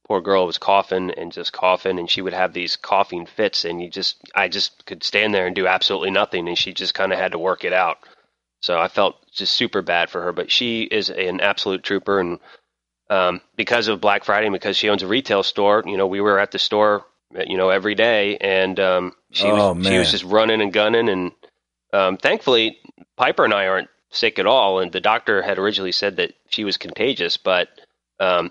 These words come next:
Speaker 1: if, man, if we don't have it by now, I don't think she was contagious, so.
Speaker 2: I know
Speaker 1: But
Speaker 2: that's
Speaker 1: she was
Speaker 2: right.
Speaker 1: a trooper, and everything, uh, everything was great. It was really relaxing. Got some serious A C three in,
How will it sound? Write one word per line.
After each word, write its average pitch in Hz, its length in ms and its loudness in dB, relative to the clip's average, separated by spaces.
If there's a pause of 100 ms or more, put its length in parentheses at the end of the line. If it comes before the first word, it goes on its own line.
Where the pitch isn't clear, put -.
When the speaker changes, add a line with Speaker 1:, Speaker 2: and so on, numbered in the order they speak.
(120)
Speaker 1:
if, 92 300 -4
man, 104 180 2
if 85 80 -4
we 127 80 2
don't 156 120 4
have 139 140 0
it 107 80 -2
by 104 140 2
now, 107 240 2
I 98 40 0
don't 107 120 0
think 104 160 -2
she 110 120 0
was 98 120 -2
contagious, 101 720 -4
so. 82 380 -4 (420)
Speaker 2:
I 101 140 2
know 104 140 6
Speaker 1:
But 95 80 6
Speaker 2:
that's 104 100 4
Speaker 1:
she 147 100 4
was 143 120 4
Speaker 2:
right. 120 40 2
Speaker 1:
a 113 60 -6
trooper, 127 420 2 (500)
and 120 140 4
everything, 120 500 2
uh, 98 280 2
everything 113 340 2
was 107 140 2
great. 101 240 2
It - 20 2
was 95 240 -4
really 107 220 2
relaxing. 98 560 0
Got 107 200 0
some 98 140 -4
serious 123 720 2
A 110 160 0
C 104 180 -2
three 117 380 2
in, 117 260 2